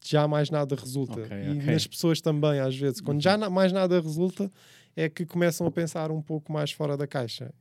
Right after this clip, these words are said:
Speaker 1: e pensam, "Ei, olha, se eu tivesse pensado nisto antes."
Speaker 2: Yeah, yeah.
Speaker 1: Mas pronto, isto para a tua pergunta original era a diferença, eh,
Speaker 2: Sim, eh, em termos de produtos animais, tipo,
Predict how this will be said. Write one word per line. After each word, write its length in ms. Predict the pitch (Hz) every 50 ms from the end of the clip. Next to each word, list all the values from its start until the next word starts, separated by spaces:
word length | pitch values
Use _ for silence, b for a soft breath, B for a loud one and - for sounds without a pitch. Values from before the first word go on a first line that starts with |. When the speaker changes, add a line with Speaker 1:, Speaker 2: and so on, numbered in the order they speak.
| _ 143
Speaker 1:
e 200 | 135 127 127 127
pensam, 360 | - 143 135 120 - 151 160
"Ei, 160 | 165 165 147
olha, 180 | 135 139 131 113
se 100 | - 123
eu 40 | 113
tivesse 260 | 123 117 123 123 -
pensado 260 | - 127 - 135 131 135
nisto 260 | 131 123 - - 143
antes." 220 | 131 135 - - -
Speaker 2:
Yeah, 280 | - 113 113 110 107 107
yeah. 180 | 101 104 107 104 B B B B B B B B B
Speaker 1:
Mas 160 | 156 156 151
pronto, 260 | - - 175 151 147 175
isto 240 | 170 - - - _ _
para 400 | - 180 175 170 175 170 170 160
a 40 | 147
tua 180 | - - - 156
pergunta 260 | 147 165 170 156 170
original 400 | 165 170 160 139 160 180 185 190
era 120 | 196 190
a 20 | 180
diferença, 520 | 160 170 147 - 180 196 185 - - 196
eh, 440 | 185 185 180 180 - 185 160 143 143
Speaker 2:
Sim, 180 | 139 139 139 135
eh, 260 | 139 139 139 143 127 160
em 40 |
termos 220 | 156 180 160 160 -
de 60 | -
produtos 520 | - 143 143 147 151 131 - - - -
animais, 560 | 110 123 123 123 120 113 113 117 135 135 - -
tipo, 180 | 127 - -